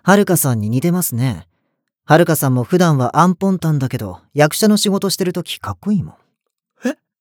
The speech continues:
Speaker 2: そう？湊も俺のことかっこいいって思うことある？
Speaker 1: 当然じゃないですか。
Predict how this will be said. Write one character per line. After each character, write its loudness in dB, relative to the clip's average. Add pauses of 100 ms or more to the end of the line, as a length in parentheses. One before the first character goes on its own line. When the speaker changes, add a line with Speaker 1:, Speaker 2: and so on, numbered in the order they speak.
(880)
Speaker 2:
そ 2 (1080)
う？ -6
湊 4
も 2
俺 2
の 2
こ -2
と 2
か -2
っ -4
こ -4
い 4
い 6
っ -6
て 4
思 8
う 4
こ 2
と 2
あ 6
る？ 0 (320)
Speaker 1:
当 6
然 0
じ -2
ゃ 0
な 2
い -2
で -10
す -10
か。 -16